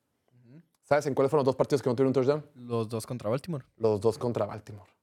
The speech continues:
Speaker 2: Espectacular. O sea, la, la defensiva, muchísimo mérito. El estar bien preparado, no por nada el coordinador defensivo, Mike McDonald, está listo para ser head coach el siguiente año, o al menos va a ser candi-, entre los candidatos y lo van a estar entrevistando un montón.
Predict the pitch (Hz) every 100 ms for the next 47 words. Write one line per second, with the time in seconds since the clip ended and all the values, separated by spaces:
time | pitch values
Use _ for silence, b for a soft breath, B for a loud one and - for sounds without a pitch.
0 | _ _ _ - 117 - - 104 - 104
1 | - 95 - - 120 117 123 120 127 131
2 | 123 139 147 139 135 143 151 143 147 160
3 | 156 B B 131 131 143 139 143 143 127
4 | 139 147 139 120 139 135 131 123 120 127
5 | 120 110 131 131 127 131 131 135 120 131
6 | 135 135 123 - 123 127 - 127 139 143
7 | 143 135 b b b - - 120 110 -
8 | - 120 - 123 - 120 131 147 214 240
9 | 190 190 240 262 B B 147 185 208 202
10 | 170 165 151 156 147 143 147 123 156 135
11 | 135 143 147 139 120 131 135 - 143 143
12 | 139 131